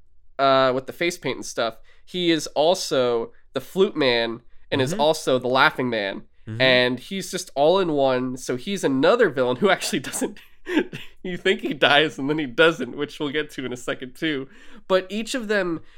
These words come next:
Speaker 1: stand, oh, and there's also, like, the dude that stole the boat also.
Speaker 2: Oh, yeah, yeah.
Speaker 1: And he was just, I don't know, he's just a dude. He, he wasn't very specific in terms of, like, fe-, uh, like, a specific, like, gimmick, I guess.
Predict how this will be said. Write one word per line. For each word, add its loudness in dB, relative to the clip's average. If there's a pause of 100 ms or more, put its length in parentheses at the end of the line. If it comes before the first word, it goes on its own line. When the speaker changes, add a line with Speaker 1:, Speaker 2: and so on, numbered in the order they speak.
Speaker 1:
stand, 0
oh, 6
and 2
there's -2
also, -2
like, 0
the -2
dude -4
that -6
stole 0
the -4
boat -2 (460)
also. -2
Speaker 2:
Oh, -2
yeah, -4 (160)
yeah. -14 (120)
Speaker 1:
And 2
he -4
was 0
just, -10 (140)
I -4
don't 0
know, -4
he's -10
just -16
a -14
dude. -6
He, -8
he -6
wasn't -6
very -8
specific -10
in -8
terms -8
of, -10
like, -6
fe-, -12
uh, -2
like, -6 (160)
a -4
specific, -8
like, -4 (540)
gimmick, -2
I -4
guess. -8